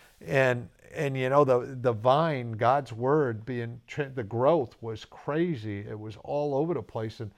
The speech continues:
exactly what you're saying. And, uh, uh, man, we, we've got a responsibility. You know, we need the vine. We need his chosen son. We,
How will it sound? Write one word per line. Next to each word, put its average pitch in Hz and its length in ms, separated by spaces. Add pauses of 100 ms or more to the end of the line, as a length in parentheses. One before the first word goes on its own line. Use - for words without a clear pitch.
(320)
exactly 143 600
what 127 280
you're 143 200
saying. 104 500 (500)
And, 120 460
uh, 113 340
uh, 113 320 (340)
man, 139 320
we, 120 180
we've 120 300
got 131 160
a 151 40
responsibility. 131 1040 (360)
You 131 140
know, 131 80
we 135 160
need 139 240
the 151 80
vine. 113 420
We 123 120
need 147 160
his 143 160
chosen 135 600
son. 123 480
We, 120 220